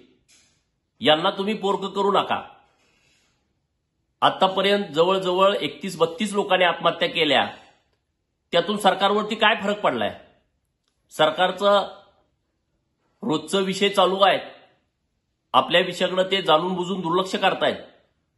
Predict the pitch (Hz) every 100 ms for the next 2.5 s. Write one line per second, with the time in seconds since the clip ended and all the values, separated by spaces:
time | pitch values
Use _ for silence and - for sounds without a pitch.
0 | _ _ _ _ - 156 180 190 185 208
1 | 185 - 170 170 185 185 190 190 156 143
2 | 147 151 180 202 -